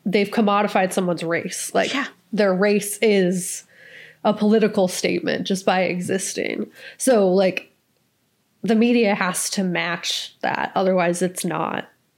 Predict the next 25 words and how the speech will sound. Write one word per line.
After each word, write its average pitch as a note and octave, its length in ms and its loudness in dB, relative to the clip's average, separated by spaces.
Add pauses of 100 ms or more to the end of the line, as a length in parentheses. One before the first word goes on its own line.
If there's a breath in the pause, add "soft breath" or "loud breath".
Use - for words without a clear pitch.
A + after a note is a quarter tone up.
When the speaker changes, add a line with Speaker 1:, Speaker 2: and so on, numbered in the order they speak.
(960)
Speaker 1:
tr-, - 180 -10
like, A#3+ 220 4
you C4 60 4
know B3+ 100 4
what B3 60 2
I B3 40 2
mean? A#3+ 200 2
Like, G#3+ 200 2
it's, A#3+ 300 -4 (1400 loud breath)
if A#3 240 2 (140)
existing A3+ 640 2
is G3+ 160 2
political, F#3 840 0
then F#3 560 0 (300)
everything A3+ 540 2
made F3 520 0
is F#3+ 200 0
political F#3 520 0
at F#3 80 -2
that - 200 -2
point. - 300 -4 (100)
And F#3+ 420 -2
that's F#3 240 0
okay - 480 -2
because - 800 -4